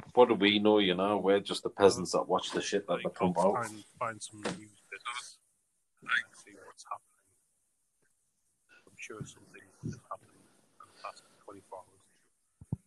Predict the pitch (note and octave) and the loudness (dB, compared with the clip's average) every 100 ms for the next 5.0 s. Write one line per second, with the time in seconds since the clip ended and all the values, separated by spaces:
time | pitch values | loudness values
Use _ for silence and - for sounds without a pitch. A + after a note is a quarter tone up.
0 | _ _ _ _ _ _ _ _ _ _ | _ _ _ _ _ _ _ _ _ _
1 | _ - - _ _ _ _ _ _ _ | _ -20 -20 _ _ _ _ _ _ _
2 | _ - F#2+ - G2+ G2+ - G#2 G#2 G2+ | _ -20 -20 -20 -20 -20 -20 -10 -8 -6
3 | - - - - - - _ _ _ - | -4 -2 -2 -2 -12 -20 _ _ _ -16
4 | G#2 F#2+ _ - - - G#2 F#2+ F#2 | -14 -16 _ -20 -12 -12 -12 -16 -20